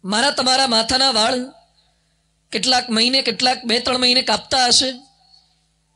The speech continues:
કદાચ તમે તો કાપો છો, અમે તો ટાલ કરી નાખીએ છીએ, મુંડન કરી નાખીએ છીએ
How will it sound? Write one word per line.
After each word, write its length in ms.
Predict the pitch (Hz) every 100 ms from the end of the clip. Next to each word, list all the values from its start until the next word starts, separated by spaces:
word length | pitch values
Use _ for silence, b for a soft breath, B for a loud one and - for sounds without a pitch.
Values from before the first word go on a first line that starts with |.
| _ -
કદાચ 240 | 220 196 -
તમે 220 | 254 254
તો 120 | 262 254
કાપો 380 | 226 220 277
છો, 140 | 262 247
અમે 180 | 247 269
તો 120 | 254
ટાલ 320 | - 240 277
કરી 240 | 262 254
નાખીએ 360 | 254 254 - 247
છીએ, 140 | 233
મુંડન 360 | 233 247 269 277
કરી 200 | 262 247
નાખીએ 400 | 247 226 240 233
છીએ 220 | 233 226